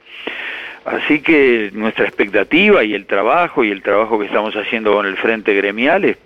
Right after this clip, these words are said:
para empezar, este, pero con, con un contexto que es bien, bien, bien, bien complejo y muy distinto por decisiones, eh,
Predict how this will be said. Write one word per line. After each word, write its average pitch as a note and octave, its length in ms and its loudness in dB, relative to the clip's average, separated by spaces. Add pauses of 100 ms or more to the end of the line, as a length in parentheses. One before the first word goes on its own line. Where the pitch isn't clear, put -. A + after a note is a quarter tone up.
(140)
para F#2+ 200 0
empezar, F#2+ 760 -2
este, F#2+ 720 -4 (140)
pero C#3 380 4 (960)
con, G2 420 0
con G2 160 2
un A#2+ 580 0
contexto A2+ 640 2
que G2+ 240 2
es F#2 80 -4
bien, A2 280 0
bien, G#2+ 220 2
bien, G2+ 420 -2 (680)
bien A#2 260 0
complejo B2 680 2
y A2+ 120 2
muy B2+ 300 0
distinto A#2+ 600 0
por G2 240 2
decisiones, A#2+ 800 0 (800)
eh, G2 720 0